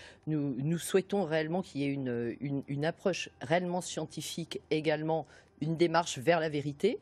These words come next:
hein, je dirais scientifique, et nous adresser, alors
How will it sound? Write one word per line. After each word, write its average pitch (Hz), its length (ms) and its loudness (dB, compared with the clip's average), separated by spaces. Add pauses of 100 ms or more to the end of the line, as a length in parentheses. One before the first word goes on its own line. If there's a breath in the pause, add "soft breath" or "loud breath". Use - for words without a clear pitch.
(120)
hein, 147 200 -6
je - 100 -14
dirais 139 200 0
scientifique, - 600 -4 (380 loud breath)
et 226 220 6
nous 233 240 4
adresser, 196 580 2
alors 156 300 2